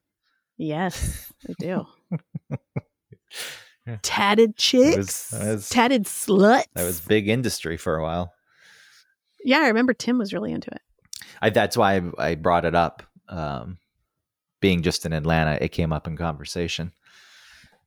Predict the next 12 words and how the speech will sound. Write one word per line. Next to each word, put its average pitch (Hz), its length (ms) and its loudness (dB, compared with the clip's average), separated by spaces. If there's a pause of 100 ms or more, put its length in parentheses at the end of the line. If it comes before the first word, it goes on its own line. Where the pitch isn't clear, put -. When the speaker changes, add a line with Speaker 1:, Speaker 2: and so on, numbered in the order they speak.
(200)
Speaker 2:
Suicide 85 540 -2
Girls. 80 420 -6
But 117 120 0
I 107 140 2 (180)
remembered 85 500 0
it. - 40 2
Speaker 1:
Oh. 98 200 -2 (100)
Speaker 2:
And 80 140 -14
it's 73 100 -14
like, 73 120 -12
"Oh, 123 100 -8
yeah. 135 200 -10